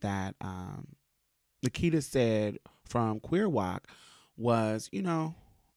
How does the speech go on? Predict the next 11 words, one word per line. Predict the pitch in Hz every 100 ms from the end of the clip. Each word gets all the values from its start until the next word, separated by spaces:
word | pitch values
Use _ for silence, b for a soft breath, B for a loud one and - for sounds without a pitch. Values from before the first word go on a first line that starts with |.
| _ _ _ _ _ _ -
Audre | 139 160 156
Lorde | 143 151
didn't | 131 139 117 95
die | 101 104 104 101 98 B B B
of | 95 -
cancer. | - 175 147 110 - 87
She | - 127
died | 123 113 110
of | 98
these | 101 95
systems | - 113 - 95 95 101 -